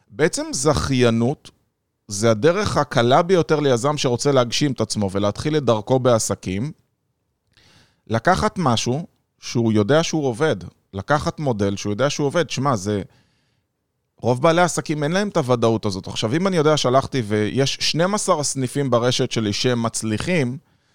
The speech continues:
מפה כבר אני יודע שזה תלוי רק בי. אתה יודע, אם, אם מחר אני ואתה הולכים לפתוח ביחד, אה, חצ'פורי, אנחנו לא יודעים את המתכון,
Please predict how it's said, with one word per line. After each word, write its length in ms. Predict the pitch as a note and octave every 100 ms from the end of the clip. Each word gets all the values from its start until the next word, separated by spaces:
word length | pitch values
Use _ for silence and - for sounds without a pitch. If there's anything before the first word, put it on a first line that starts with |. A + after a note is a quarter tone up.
| _ _
מפה 280 | G#2+ G#2+ D#3+
כבר 140 | D3 D3+
אני 80 | B2
יודע 180 | B2
שזה 260 | C3+ B2+ A2+
תלוי 340 | - A#2 B2+
רק 260 | A2+ A#2 -
בי. 220 | G#2 G2+
אתה 160 | E2+ G2+
יודע, 180 | A#2 A#2+
אם, 360 | G2+ G2+ F#2+ -
אם 160 | G#2+ G#2
מחר 300 | G#2+ C#3 C3
אני 140 | C3
ואתה 240 | A#2+ B2+ B2
הולכים 320 | A#2 C3+ A#2+
לפתוח 420 | G#2+ - C3 A#2
ביחד, 600 | G2+ A2+ A#2+ - A2+ G2+
אה, 60 | G#2+ G#2 G#2 G2+ G2+ - -
חצ'פורי, 760 | G#2+ - A2 F3 D#3+ A2 C3 F#3 _ _ _ _ _ _ -
אנחנו 280 | A#2 B2 C#3
לא 80 | C#3+
יודעים 180 | C#3+
את 100 | D3+
המתכון, 540 | D3 C3 - A#2+ A#2